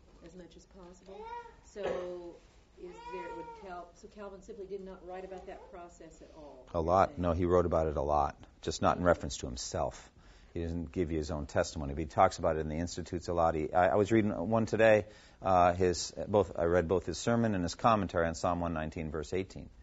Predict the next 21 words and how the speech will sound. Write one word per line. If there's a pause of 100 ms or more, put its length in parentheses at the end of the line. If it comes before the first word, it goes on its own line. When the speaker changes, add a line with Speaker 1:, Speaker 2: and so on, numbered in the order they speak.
(240)
Speaker 2:
which
says,
"Open
my
eyes
that
I
may
see
wonderful
things
in
your
law." (560)
So,
I
mean,
he
just
goes
right